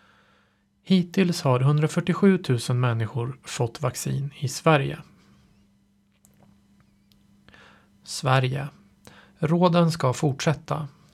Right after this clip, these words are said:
Vaccinationen mot viruset corona är igång i Sverige. Och smittan är inte lika stor som för ett tag sedan.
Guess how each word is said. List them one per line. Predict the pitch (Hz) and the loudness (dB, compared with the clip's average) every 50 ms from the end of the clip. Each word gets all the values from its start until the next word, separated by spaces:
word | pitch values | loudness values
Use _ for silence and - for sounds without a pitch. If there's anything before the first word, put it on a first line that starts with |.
| _ _ _ _ _ _ _ - - - - - - _ _ _ _ _ _ | _ _ _ _ _ _ _ -20 -20 -20 -20 -20 -20 _ _ _ _ _ _
Vaccinationen | - 170 180 170 - - - 180 185 180 - 208 208 202 202 196 202 180 | 0 2 2 2 2 0 0 2 2 2 2 4 4 6 6 6 6 6
mot | 143 131 131 131 127 | 6 4 4 2 2
viruset | 127 120 117 117 120 113 - 123 - | 0 2 2 2 0 -2 -4 -6 -2
corona | - - 165 156 135 127 131 151 147 - - | 0 0 2 2 2 2 2 0 0 0 -2
är | 123 113 110 113 131 143 - | -2 -2 -2 -2 -2 -2 -2
igång | 151 147 160 175 165 139 123 127 | 0 2 4 4 4 4 2 0
i | 143 143 139 | 0 -2 -2
Sverige. | 131 - - 127 127 131 127 131 143 143 147 - _ _ _ _ _ _ _ - - - | -2 -2 -2 -2 -2 -2 -4 -4 -6 -6 -8 -12 _ _ _ _ _ _ _ -20 -20 -20
Och | - - - _ - 151 135 | -20 -20 -20 _ -6 -4 -4
smittan | - - 143 131 - - _ - 165 170 175 | -2 0 0 0 -2 -2 _ 0 2 2 2
är | 160 139 127 123 | 2 2 2 2
inte | 139 139 131 - 139 | 2 0 0 0 0
lika | 135 175 175 143 - - 170 | 2 2 2 2 2 -2 -4
stor | - - - 123 117 123 120 | -2 -2 -2 -2 -2 -2 -4
som | 117 - - 143 | -4 -2 0 0
för | 131 - 127 123 | 0 0 -2 -2
ett | 131 131 | -2 -4
tag | - - 160 156 147 139 | -2 0 0 0 0 0
sedan. | - - 143 139 139 143 143 143 147 151 156 | -2 -4 -4 -4 -4 -4 -4 -4 -6 -8 -10